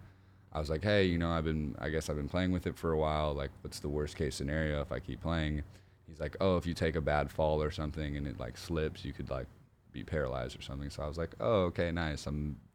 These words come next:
<laughs> I'm gonna shut it down." Um, so I actually had this, like,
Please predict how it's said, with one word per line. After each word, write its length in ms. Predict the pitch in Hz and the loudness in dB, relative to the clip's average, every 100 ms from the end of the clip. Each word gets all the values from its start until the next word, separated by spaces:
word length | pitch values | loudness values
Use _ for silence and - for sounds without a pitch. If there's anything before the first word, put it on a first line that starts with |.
| 50 | -20
<laughs> 320 | - 90 113 | -10 2 4
I'm 140 | 101 107 | 6 6
gonna 180 | 95 | 6
shut 220 | 90 87 67 | 6 4 2
it 100 | 64 | 0
down." 260 | - - - - _ _ _ - | -4 -6 -14 -20 _ _ _ -8
Um, 540 | 76 73 69 67 67 69 - _ _ _ _ _ - - | -2 2 2 0 -2 -6 -10 _ _ _ _ _ -18 -10
so 200 | - - | -2 2
I 80 | 85 | 4
actually 420 | 76 82 - 90 | 6 4 2 0
had 200 | 80 78 | 2 0
this, 200 | 78 - | 0 -2
like, 160 | 71 | -2